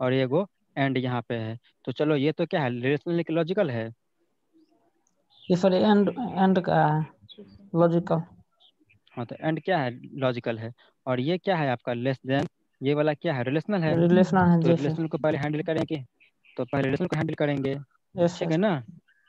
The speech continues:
Speaker 1: चलो हैंडल करते हैं, यानी टू less than five, ट्रू दे देगा तो ये ट्रू हो गया आपका वन।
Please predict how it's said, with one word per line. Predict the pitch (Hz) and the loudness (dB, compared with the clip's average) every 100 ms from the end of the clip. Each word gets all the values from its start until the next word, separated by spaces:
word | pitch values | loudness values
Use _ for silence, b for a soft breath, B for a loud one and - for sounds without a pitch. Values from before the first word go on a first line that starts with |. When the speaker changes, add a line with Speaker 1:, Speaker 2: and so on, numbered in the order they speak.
| _ _ _ _ _ _ _ _ _ - | _ _ _ _ _ _ _ _ _ -8
Speaker 1:
चलो | 120 | -6
हैंडल | 113 131 165 | -2 -2 0
करते | 170 156 | -2 -2
हैं, | 151 139 139 _ _ 143 - | -2 -2 -6 _ _ -18 -6
यानी | 131 170 - - - | -2 -2 -4 -14 -4
टू | 156 | 0
less | 147 135 | 2 2
than | 135 120 135 | -2 -2 -2
five, | 117 113 - _ _ | -2 -4 -12 _ _
ट्रू | 185 185 | -2 0
दे | 175 | 2
देगा | 180 196 160 | 0 0 -2
तो | 123 | -2
ये | 123 | -6
ट्रू | - 131 | -4 -4
हो | 120 | -2
गया | 113 117 | -2 -2
आपका | 113 - 117 | -4 -6 -4
वन। | 117 117 | -4 -6